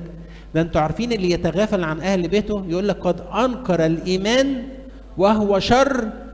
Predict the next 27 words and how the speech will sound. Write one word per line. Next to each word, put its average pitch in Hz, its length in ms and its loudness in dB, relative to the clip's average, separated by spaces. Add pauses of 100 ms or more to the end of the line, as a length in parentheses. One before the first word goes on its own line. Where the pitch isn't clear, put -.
(180)
من 170 180 2
غير 214 320 2
المؤمن". 180 480 -2
يعني 170 340 -2
أشر 247 380 0
من 202 120 -2
الإنسان 190 420 0
اللي 220 120 2
ما 185 140 -2
آمنش 208 280 -2
خالص 160 320 2
بسبب 190 400 0
إن 180 100 0
هو 190 140 2
عمل 175 260 0
إيه؟ 160 180 0 (720)
يتغافل 165 560 0
عن 147 160 -2
أهل 156 280 -2
بيته. 131 280 -4 (200)
يعني 143 260 -2
إيه؟ 135 280 -2 (800)
يعني 180 180 -4
مش 180 160 -6
حنين 170 420 -2
في 139 140 -4
بيته، 127 380 -2